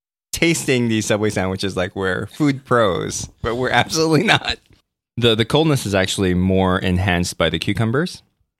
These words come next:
I do like the, the spinach. I think the spinach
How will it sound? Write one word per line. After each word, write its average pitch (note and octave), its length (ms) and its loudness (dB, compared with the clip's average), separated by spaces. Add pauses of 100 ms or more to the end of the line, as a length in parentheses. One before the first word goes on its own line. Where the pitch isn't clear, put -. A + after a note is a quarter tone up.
(560)
I F#2+ 100 2
do G2+ 320 2
like F2+ 500 -2
the, E2+ 680 0 (400)
the - 60 -12
spinach. - 600 -6 (260)
I - 20 -8
think - 460 -8
the - 60 -12
spinach - 600 -8